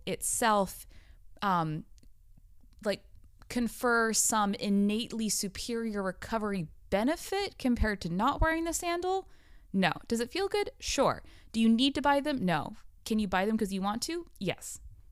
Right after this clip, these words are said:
Right? I'm not gonna tell you not to buy them. They're not magic, though, right? They're just really comfortable shoes. Nothing wrong with that.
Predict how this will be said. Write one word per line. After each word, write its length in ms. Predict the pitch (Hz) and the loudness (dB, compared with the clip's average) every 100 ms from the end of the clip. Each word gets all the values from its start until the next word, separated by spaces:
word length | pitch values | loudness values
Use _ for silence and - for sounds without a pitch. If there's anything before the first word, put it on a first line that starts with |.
| - | -6
Right? 140 | 185 | -4
I'm 60 | 202 | -2
not 100 | 202 | -2
gonna 120 | 214 | -2
tell 120 | 208 | 0
you 140 | 185 165 | 0 2
not 260 | 151 175 | 2 0
to 80 | 175 | 0
buy 200 | 165 180 | 0 0
them. 260 | 147 135 202 - - - | 0 -4 -6 -8 -18 -2
They're 100 | 214 | 2
not 180 | 185 - | 2 4
magic, 400 | 190 180 - - | 4 4 0 -12
though, 260 | - - - | -10 -10 -8
right? 320 | - 160 165 - | -4 -2 -2 -4
They're 160 | 185 175 | -4 -4
just 280 | 151 156 - | -4 -6 -6
really 280 | 160 165 151 | -4 -4 -4
comfortable 600 | - 156 143 - 135 117 | -4 -4 -4 -4 -6 -4
shoes. 440 | - - - - - - - - - - | -8 -8 -8 -10 -10 -12 -10 -10 -12 -6
Nothing 300 | - 180 170 | 0 0 2
wrong 180 | 143 - | 0 0
with 120 | - | -2
that. 220 | - 113 | -2 -4